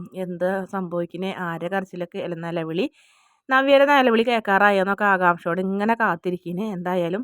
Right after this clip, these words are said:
"അമ്മേ, നമുക്ക് ഇവിടെ നിന്നിട്ട് കാര്യമൊന്നുമില്ല, നമുക്ക് മുറിയിലേക്ക് പോവാം, എനിക്ക് നോയമ്പായിരുന്നു, ഞാൻ അമ്മയുടെ കൂടെ കിടക്കാമെന്ന്" പറഞ്ഞു.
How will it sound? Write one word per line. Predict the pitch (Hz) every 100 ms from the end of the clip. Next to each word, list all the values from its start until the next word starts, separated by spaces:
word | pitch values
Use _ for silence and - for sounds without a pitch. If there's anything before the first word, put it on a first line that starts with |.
| - 175
"അമ്മേ, | 180 214
നമുക്ക് | 214 185 170
ഇവിടെ | 262 190
നിന്നിട്ട് | 220 196 190
കാര്യമൊന്നുമില്ല, | 220 196 180 185 180
നമുക്ക് | 175 175 - 285 - _ _ _ _ 269
മുറിയിലേക്ക് | 277 285 269 285
പോവാം, | 294 247 226 220
എനിക്ക് | 196 180 202
നോയമ്പായിരുന്നു, | 233 226 208 208 214 208
ഞാൻ | 196 175
അമ്മയുടെ | 214 208 185
കൂടെ | 180 170
കിടക്കാമെന്ന്" | 196 180 175 175 180
പറഞ്ഞു. | 180 170 208